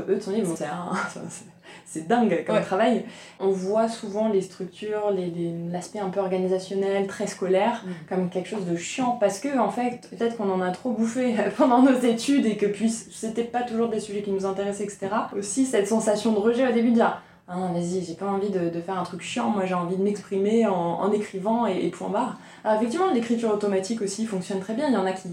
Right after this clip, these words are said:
Speaker 1: qui fonctionnent très bien aussi dans des au-, enfin, il y a des auteurs, des autrices que j'ai en tête qui fonctionnent sans cadre et ils y vont comme ça.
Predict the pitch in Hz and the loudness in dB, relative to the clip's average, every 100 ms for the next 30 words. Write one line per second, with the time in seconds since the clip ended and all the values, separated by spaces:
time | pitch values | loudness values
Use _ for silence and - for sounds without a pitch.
0 | 170 - - 170 180 170 165 175 196 170 | -10 -14 -12 -10 -10 -10 -10 -6 -6 -6
1 | 190 170 160 147 156 - 165 - - - | -6 -6 -6 -8 -10 -10 -12 -12 -18 -8
2 | 170 170 170 - 247 208 175 175 226 - | -2 0 -2 0 -2 -2 -4 -6 -8 -4
3 | 175 165 160 220 233 - 180 170 208 202 | -4 -4 -4 -4 -4 -8 -10 -6 -4 -4
4 | 202 175 175 233 220 180 165 160 160 165 | -2 -4 0 2 2 2 0 0 -4 -6
5 | 175 175 226 - | -4 -4 -4 -4